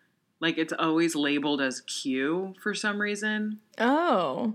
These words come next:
Speaker 1: I wonder why.
Speaker 2: Uh,
Speaker 1: Well, let's quickly find out.
Speaker 2: let's
Speaker 1: All right.
Speaker 2: do,
Speaker 1: <laughs> Yeah.
Speaker 2: yeah, let's do a quick lookup of
Speaker 1: Large
Speaker 2: okay.
Speaker 1: font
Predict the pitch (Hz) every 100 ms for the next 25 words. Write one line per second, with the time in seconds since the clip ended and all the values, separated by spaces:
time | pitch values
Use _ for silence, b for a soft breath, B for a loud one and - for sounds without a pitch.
0 | - 156 175 190 175 165 180 240 262 262
1 | 262 269 269 214 214 - 311 180 170 -
2 | 190 196 202 147 - 277 - - 415 403
3 | 285 254 233 - 285 233 190 170 269 -
4 | 359 339 - 277 - 220 220 180 175 -
5 | - 196 185 185 185 185 175 208 226 233
6 | - 196 202 208 175 175 175 170 - -
7 | -